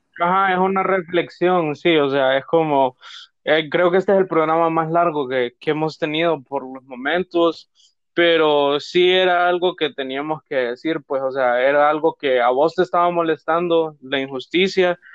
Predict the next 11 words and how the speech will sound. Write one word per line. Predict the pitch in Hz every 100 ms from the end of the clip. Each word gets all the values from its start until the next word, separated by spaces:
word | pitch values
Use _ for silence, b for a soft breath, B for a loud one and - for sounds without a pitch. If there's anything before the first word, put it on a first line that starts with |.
| B B B -
que | 147
estaba | 139 139 147 147
pasando | 147 147 151 151 143
esta | 139 151 143 123
persona, | 131 - 180 175 143 147
y | 139
es | 147
una | 156 160
injusticia | 160 156 - 151 165
que | -
cualquiera, | 131 127 - 151 156 147